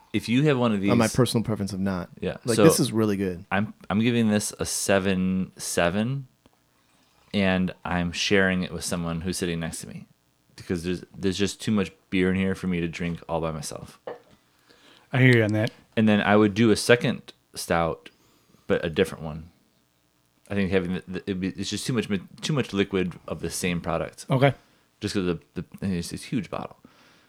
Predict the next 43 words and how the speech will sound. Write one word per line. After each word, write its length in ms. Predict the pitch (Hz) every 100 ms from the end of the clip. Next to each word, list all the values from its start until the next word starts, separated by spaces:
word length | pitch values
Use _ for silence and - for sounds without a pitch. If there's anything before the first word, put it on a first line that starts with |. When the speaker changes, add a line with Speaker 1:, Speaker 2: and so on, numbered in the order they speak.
| _
Speaker 1:
Uh, 180 | 92 92 82
Speaker 3:
Yeah, 100 | 147
they're 120 | 107
bombers. 400 | 127 143 98 87
Speaker 1:
so 140 | 117 98
I'm, 340 | 92 92 87 -
I'm 120 | 101
saving 300 | - 117 117
it 40 |
for 60 | 104
someone 200 | 110 104
who's 320 | 101 98 90 - -
excited 340 | - 98 95
to 80 | 92
drink 200 | 90 92
it 40 | 78
with 120 | 87
me, 240 | 87 92 -
and 120 | 87
then 120 | 87
we 220 | 87 87 - _ _ _ -
either 160 | 101
spend 260 | 92 - 92
all 100 | 92
day 160 | 90 95
drinking 320 | 87 98 92
it 120 | 95 87
or 160 | 82 -
all, 180 | 92 90 76
or 360 | 90 87 85 76
the 60 | 92
next 220 | 90 -
hour, 180 | 87 87
and 80 | 87
then 100 | 87
we 60 |
open 180 | 90 87
a 40 | 80
new 100 | 85
one. 140 | 87 _ -
Speaker 3:
Cool. 220 | - 143 - - - - -
Yeah, 160 | 160 127
the 160 | 151